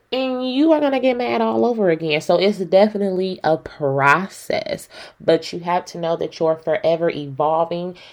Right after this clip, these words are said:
and your partner is forever trying to change. So that's what matters. Now,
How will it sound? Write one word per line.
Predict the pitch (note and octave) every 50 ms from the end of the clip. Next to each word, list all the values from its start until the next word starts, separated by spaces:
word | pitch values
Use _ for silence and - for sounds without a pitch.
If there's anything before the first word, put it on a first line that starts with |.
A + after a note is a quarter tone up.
| - - _ -
and | - D#3+ D#3+ D#3 D3+
your | D3+ D3+ C#3
partner | C#3 - - D#3+ E3 E3+ E3
is | - D#3+ D#3 -
forever | - D#3+ D3+ - D#3 D3+ D3+ C#3+
trying | - - E3 D3+ D3 C#3+ D3
to | C#3+ - - D3 D3
change. | D3 - - - - F3+ F3 D#3+ C#3 - - - - - - - - - - - _ _ _ _ _ _ _ _ _ _ _ _ _ _ _ _ _ _ _ _ _ _ _ _ _ _ _ _ _
So | - - F3
that's | D#3 D#3+ - E3+ F3 F#3+ - -
what | E3+ E3+ E3 -
matters. | D#3+ D#3 D3 C#3+ - - - - - - - - - - _ _ _ _ _ _ _ _ _ _ _ -
Now, | - E3 E3+ D3 B2+ - - -